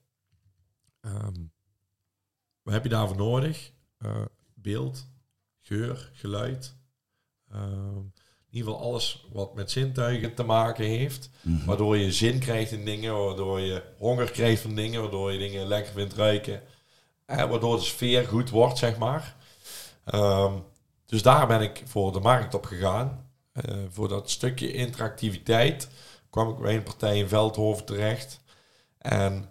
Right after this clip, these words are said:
Speaker 1: eh, via die partij ben ik weer bij een partij in Tilburg terechtgekomen. En dat is uiteindelijk ook de partij geworden die dadelijk mee
Speaker 2: Mhm.
Speaker 1: een stukje van die winkelinrichting op het gebied van technologie en beleving, eh, mee gaan creëren. En in de toekomst wellicht nog meer.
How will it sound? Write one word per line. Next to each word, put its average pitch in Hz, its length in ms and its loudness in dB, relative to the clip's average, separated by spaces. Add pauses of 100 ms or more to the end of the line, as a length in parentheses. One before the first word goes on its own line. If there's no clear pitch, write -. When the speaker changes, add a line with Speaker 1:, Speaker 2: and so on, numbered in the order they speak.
(120)
Speaker 1:
eh, 107 220 -2
via 110 200 2
die 107 120 -2
partij 104 380 4
ben 104 140 2
ik 101 80 -4
weer 98 200 0 (440)
bij 107 200 0
een 95 60 -2
partij 98 380 0
in 98 280 -6
Tilburg 120 580 6
terechtgekomen. 110 960 -4
En 98 180 -8
dat 101 220 2
is 101 60 0
uiteindelijk 101 420 -2
ook 92 80 -10
de - 60 -12
partij 101 280 0
geworden 95 380 2
die 92 100 -2
dadelijk 92 340 2
mee 95 320 -4 (360)
Speaker 2:
Mhm. 82 140 4
Speaker 1:
een 87 80 4
stukje 101 500 -2
van 101 140 -6
die 95 120 -2
winkelinrichting 117 1000 -2
op - 160 -12
het - 120 -16
gebied 95 240 -12
van - 220 -12 (320)
technologie 98 560 -6
en 98 80 -4
beleving, 139 580 -2
eh, 135 280 -6
mee 131 180 2
gaan 120 220 -2
creëren. 127 640 -4 (880)
En 110 140 0
in 104 100 4
de 95 120 -2
toekomst 101 360 -6
wellicht 101 280 2
nog 85 120 -4
meer. 156 420 0